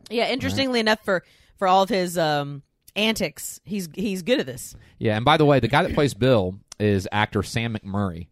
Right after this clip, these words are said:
Speaker 1: And he's in so much stuff
Speaker 2: He's
Speaker 1: in the
Speaker 2: a,
Speaker 1: eighties and
Speaker 2: yeah,
Speaker 1: nineties.
Speaker 2: a character actor that's in a lot of stuff,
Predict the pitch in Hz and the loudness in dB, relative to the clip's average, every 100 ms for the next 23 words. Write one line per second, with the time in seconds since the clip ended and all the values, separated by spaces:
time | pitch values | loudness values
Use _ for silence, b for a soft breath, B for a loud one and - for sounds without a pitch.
0 | - 214 214 220 - - 156 151 139 - | -8 -6 -4 -4 -4 -4 -2 -2 -6 -4
1 | 156 135 131 127 170 156 147 120 98 82 | -4 2 4 4 2 0 0 2 2 0
2 | 73 - - - - 156 151 139 123 117 | -6 -8 -10 -8 2 6 6 6 4 2
3 | 104 - 107 90 95 107 110 95 104 92 | -4 -2 -2 0 2 2 2 0 -2 -2
4 | 90 - | -4 -8